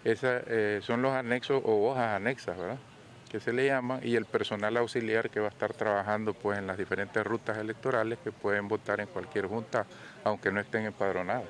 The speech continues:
Y además en la maleta vienen otros materiales auxiliares, ¿verdad?, como vienen el cartel de resultados que se va a pegar en, en cada junta receptora de votos, vienen reglas, vienen cera humedecedora,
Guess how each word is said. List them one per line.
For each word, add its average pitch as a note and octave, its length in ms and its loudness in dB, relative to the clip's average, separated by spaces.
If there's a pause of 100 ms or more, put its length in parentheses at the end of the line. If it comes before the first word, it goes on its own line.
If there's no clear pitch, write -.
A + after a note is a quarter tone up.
(300)
Y B2+ 140 4
además C3 340 2
en D3+ 80 0
la D3+ 80 2
maleta C#3+ 420 2
vienen C#3 340 2
otros C3 300 2
materiales A2+ 580 2
auxiliares, A2+ 600 2
¿verdad?, G2+ 380 0
como G2+ 260 -6
vienen A2 380 0
el G#2+ 120 0
cartel G#2 440 0
de G2+ 100 2
resultados G#2 800 -2
que - 80 -4
se G2 80 -4
va F#2+ 120 2
a G2+ 40 0
pegar G#2+ 380 0
en, G2 320 -6
en F#2+ 520 -4
cada G#2 520 -2
junta G#2+ 280 0
receptora G#2+ 540 0
de G#2 80 2
votos, B2 400 -2 (640)
vienen A2 360 2
reglas, A2+ 680 2
vienen G#2+ 480 -2
cera A2 320 2
humedecedora, G#2 1160 0